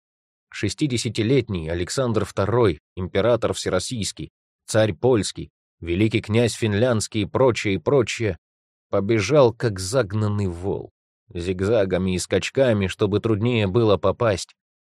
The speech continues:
За ним почти по пятам следовал убийца.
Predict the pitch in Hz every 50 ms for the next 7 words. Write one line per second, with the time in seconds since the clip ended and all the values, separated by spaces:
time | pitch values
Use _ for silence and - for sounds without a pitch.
0 | _ _ - - 85 90 95 110 117 107 113 107 98 - - 120 110 - 113 101
1 | - 98 - 123 120 107 95 - - 113 117 120 101 104 101 101 101 95 - -
2 | 110 92 85 85 98 92 82 76 - - - -